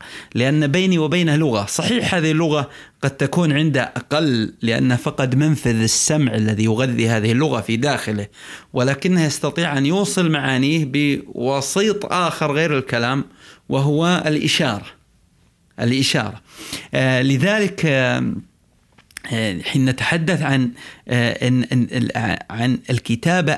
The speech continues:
أين هي من كتاب الله تعالى في امتنانه على عباده، حين قال: "اقرأ وربك الأكرم الذي علم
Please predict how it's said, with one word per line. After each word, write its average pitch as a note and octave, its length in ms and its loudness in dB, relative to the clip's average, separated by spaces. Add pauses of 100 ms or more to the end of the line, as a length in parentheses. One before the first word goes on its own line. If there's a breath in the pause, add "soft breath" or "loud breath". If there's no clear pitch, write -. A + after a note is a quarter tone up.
(160)
أين A3 220 2
هي C#3+ 260 2
من B2 160 0
كتاب A#2 340 -4
الله A2+ 240 0
تعالى A2+ 500 -2 (320 loud breath)
في - 140 -2
امتنانه C3 760 2
على B2 220 2
عباده، B2+ 540 0
حين E3 340 0
قال: D3+ 420 0 (840 loud breath)
"اقرأ D#3 480 -2
وربك C3+ 500 0
الأكرم F#3 680 0 (960)
الذي D3 300 2
علم G3 540 2